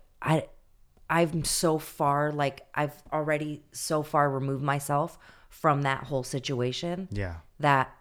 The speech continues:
Speaker 1: it doesn't fucking matter to me anymore.
Speaker 2: Hmm.
Speaker 1: 'Cause guess what? At the end of the day, there's nothing that that person can ever do to me ever again, or that thing can ever do to me ever again,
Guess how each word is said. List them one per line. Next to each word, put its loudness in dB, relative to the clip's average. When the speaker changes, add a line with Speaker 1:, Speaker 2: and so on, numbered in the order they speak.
Speaker 1:
it -2
doesn't -2
fucking -2
matter -2
to -10
me -6
anymore. -8
Speaker 2:
Hmm. -6
Speaker 1:
'Cause 0
guess 0
what? 2
At -6
the -4
end -2
of -6
the -2
day, -2
there's 2
nothing 0
that -2
that -4
person -6
can -6
ever -4
do -2
to -4
me -4
ever -4
again, -4
or 2
that 0
thing -4
can -6
ever -4
do -4
to -4
me -4
ever -2
again, -4